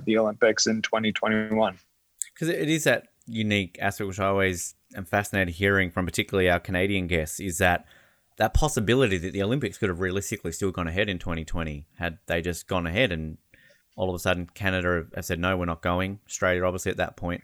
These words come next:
Speaker 2: had, had done nothing.
Speaker 1: Yeah.
Speaker 2: So, I mean, there was that realistic chance that, as you were saying, an Olympics is gonna be happening, and through no fault of your own, you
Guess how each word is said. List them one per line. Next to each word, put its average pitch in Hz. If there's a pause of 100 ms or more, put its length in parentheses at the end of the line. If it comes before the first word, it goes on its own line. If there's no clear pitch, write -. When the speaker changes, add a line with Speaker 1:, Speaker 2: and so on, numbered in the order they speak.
Speaker 2:
had, 90
had 92 (340)
done 92
nothing. 107
Speaker 1:
Yeah. 113
Speaker 2:
So, 101
I 95
mean, 104
there 120
was 131
that 120
realistic 110
chance 131
that, 104 (320)
as 110
you 107
were 101
saying, 120
an 107
Olympics 135
is 117
gonna 110
be 95
happening, 113
and 98
through 113
no 135
fault 151
of 110
your 104
own, 90
you 110